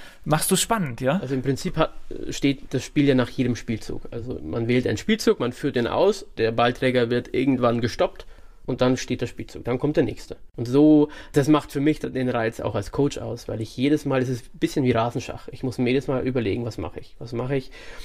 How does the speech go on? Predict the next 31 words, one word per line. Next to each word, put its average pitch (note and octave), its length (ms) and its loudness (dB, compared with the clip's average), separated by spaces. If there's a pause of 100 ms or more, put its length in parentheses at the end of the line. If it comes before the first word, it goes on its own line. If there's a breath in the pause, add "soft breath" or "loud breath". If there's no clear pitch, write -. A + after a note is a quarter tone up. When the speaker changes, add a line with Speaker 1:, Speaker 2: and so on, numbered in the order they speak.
(120)
Speaker 2:
Wie B2 120 4
reagiert B2 440 4
der B2+ 80 6
Gegner, D3 500 4
wenn A#2+ 160 2
ich A#2 180 -2
meine A2+ 520 2
An-, A#2 260 0
wenn A2+ 220 2
ich A2+ 100 -2
meinen A2+ 160 -4
Angriff A2+ 260 -4
so E3 200 4
aufstelle? C3+ 520 0 (320 loud breath)
Und A#2+ 140 -4
wie C#3 120 0
kann C#3 220 2
ich C#3+ 160 4
diese C#3 280 2
Reaktion C3+ 420 4
später B2+ 300 2
mal A#2+ 140 6
nutzen? C#3 380 2 (220)
Wenn A#2+ 140 -6
ich - 100 -4
weiß, A2+ 320 0
der A#2+ 160 2
reagiert A#2 400 4
da A2+ 40 4
immer A2 220 2
so, C#3 300 4